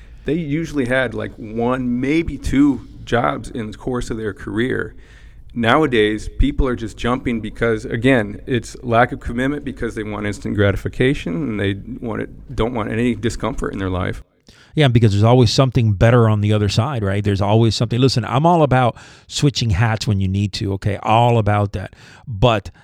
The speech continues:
Speaker 2: as the old tactical saying goes, I mean, you move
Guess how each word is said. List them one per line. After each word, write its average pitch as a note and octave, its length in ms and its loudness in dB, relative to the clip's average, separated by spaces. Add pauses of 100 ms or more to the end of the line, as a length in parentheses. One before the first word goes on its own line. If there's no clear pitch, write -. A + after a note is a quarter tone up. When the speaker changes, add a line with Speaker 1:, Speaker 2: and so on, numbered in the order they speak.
Speaker 2:
as G#2+ 220 0
the G2+ 120 2
old C3+ 220 6
tactical B2+ 480 0
saying A#2+ 480 0 (260)
goes, A#2+ 400 4
I G2 40 -2
mean, G#2 260 -2 (320)
you A2 180 4
move B2+ 500 6